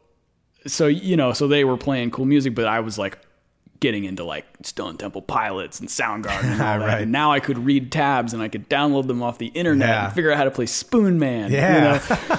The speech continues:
Speaker 1: know?
Speaker 2: <laughs>
Speaker 1: And so then I was, like, really hooked by that point.
Speaker 2: Yeah.
Speaker 1: And my next teacher,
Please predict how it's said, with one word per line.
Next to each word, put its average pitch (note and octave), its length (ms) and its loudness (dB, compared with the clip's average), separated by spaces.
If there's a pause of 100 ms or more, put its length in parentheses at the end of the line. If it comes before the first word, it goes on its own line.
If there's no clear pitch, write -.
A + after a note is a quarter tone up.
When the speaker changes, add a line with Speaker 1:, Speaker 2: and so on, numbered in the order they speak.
(120)
Speaker 1:
know? - 160 -4
Speaker 2:
<laughs> - 220 -20
Speaker 1:
And C#3 140 -2
so D#3 140 4
then G#3 160 4
I G3+ 80 4
was, E3+ 180 2
like, C3 160 2 (180)
really D#3+ 360 6
hooked B2+ 320 -2
by A#2 100 -2
that A2 200 -2
point. A#2 180 -2
Speaker 2:
Yeah. A2 260 -2 (1000)
Speaker 1:
And B2 80 -2
my A#2+ 140 2
next D3 300 0
teacher, A2+ 420 -2